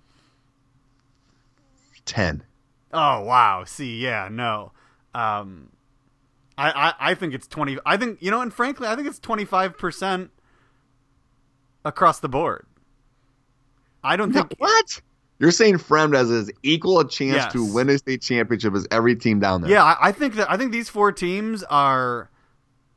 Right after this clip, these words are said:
Speaker 2: you know, I've seen them all play poorly. E-, even this, yeah, Simeon's on a roll, but we've seen him not play
Speaker 1: My
Speaker 2: well this year.
Speaker 1: my thing with, yeah, but not for a while.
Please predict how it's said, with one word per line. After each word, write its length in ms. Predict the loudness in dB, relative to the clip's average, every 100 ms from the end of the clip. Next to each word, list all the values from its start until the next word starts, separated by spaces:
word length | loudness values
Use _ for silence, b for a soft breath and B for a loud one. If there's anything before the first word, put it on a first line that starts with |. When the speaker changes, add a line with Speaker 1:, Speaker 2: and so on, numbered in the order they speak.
| _ -4
Speaker 2:
you 100 | -2
know, 140 | -2 -4
I've 180 | -6 -4
seen 140 | -2
them 120 | -2
all 220 | 2 2
play 220 | 2 -2 -2
poorly. 480 | -2 -2 -4 -8 -12 _ _ _ -14
E-, 120 | -10
even 200 | -6 -4 -4
this, 220 | -4 -8
yeah, 260 | -2 0 0
Simeon's 420 | -2 0 0 -2
on 100 | -4
a 60 | -4
roll, 360 | -6 -4 -4
but 160 | -4 -10
we've 160 | -12
seen 180 | -10 -8
him 260 | -8 -10 -14 -10
not 320 | -4 -4 -2
play 160 | -2 2
Speaker 1:
My 60 |
Speaker 2:
well 200 | 4 4
this 240 | 2 -8 -10
year. 320 | -14 -16 -20 -10
Speaker 1:
my 300 | -2 0 0
thing 240 | -2 -2
with, 300 | -2 -2 -8 _ _ _
yeah, 340 | -10 -2 0 0
but 140 | -4 -10
not 280 | -6 -4 -4
for 140 | -4
a 80 | -4
while. 560 | 0 2 2 0 -6